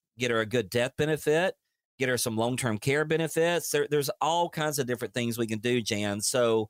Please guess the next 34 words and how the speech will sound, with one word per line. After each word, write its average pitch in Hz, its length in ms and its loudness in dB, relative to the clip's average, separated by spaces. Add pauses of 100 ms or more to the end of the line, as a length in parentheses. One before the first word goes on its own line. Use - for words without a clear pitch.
(440)
call 156 220 2
us 175 140 2
at 151 80 2
eight 147 80 2
hundred, 143 320 0
five 139 200 2
one 135 160 2
seven, 127 360 0
one 123 160 -2
five 117 240 0
seven 123 260 -2
five. 107 320 -2
Come 139 160 -4
in 160 80 -2
and 160 100 -2
see 139 240 2
us 127 160 2
as 110 80 -4
soon 135 180 0
as 120 100 -4
you 113 80 -4
can. 123 320 -2
Let's 123 180 -2
make 160 140 -2
sure 143 200 0
we 123 120 0
do 120 120 0
the 101 120 0
right 117 400 -2
thing 120 240 -4
for - 120 -6
this 98 200 -4
extra 98 280 -6
money. 87 300 -8